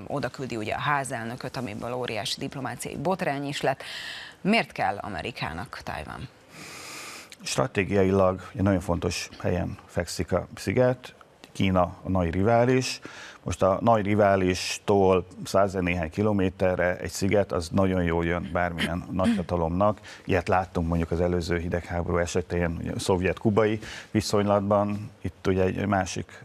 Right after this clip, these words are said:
Speaker 2: ö, viszonylatban látjuk ugyanezt. Tehát alapvetően stratégiai jelentősége óriási a szigetnek, alapvetően Tajvanon keresztül tudja irányítani a kínai eseményeket. Tehát, hogyha az Amerikának olyan kedve van, akkor tudja fokozni a feszültséget, lekötni a kínaiakat, hogyha akarja, akkor,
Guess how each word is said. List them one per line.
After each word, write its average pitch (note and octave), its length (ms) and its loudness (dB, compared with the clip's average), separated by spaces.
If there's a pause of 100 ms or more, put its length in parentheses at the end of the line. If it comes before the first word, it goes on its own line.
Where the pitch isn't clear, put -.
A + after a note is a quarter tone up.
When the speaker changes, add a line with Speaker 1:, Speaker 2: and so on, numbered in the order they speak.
Speaker 2:
ö, F#2 220 -2 (160)
viszonylatban F#2+ 680 -2
látjuk F#2+ 400 -2
ugyanezt. G2 300 0
Tehát F#2+ 140 0
alapvetően F#2 400 2
stratégiai A#2 680 0 (380)
jelentősége F#2+ 680 2
óriási F#2 420 2
a F2+ 40 -2
szigetnek, F2 440 0
alapvetően F#2 560 2
Tajvanon F#2+ 400 2
keresztül F2+ 500 0
tudja F#2 480 4 (260)
irányítani F#2+ 640 2
a F2+ 80 0
kínai F2+ 320 0
eseményeket. E2 640 -2
Tehát, F2+ 200 0
hogyha F#2+ 200 0
az F2+ 140 0
Amerikának F#2 560 0
olyan F2 160 2
kedve F2 240 0
van, D#2+ 160 -2
akkor - 180 -8
tudja A#2+ 240 0
fokozni F#2 440 0
a F2 60 0
feszültséget, F2+ 800 0
lekötni F2+ 340 -4
a F2+ 60 0
kínaiakat, F2 500 -2
hogyha E2+ 200 -2
akarja, E2+ 440 -2
akkor, D#2+ 320 -6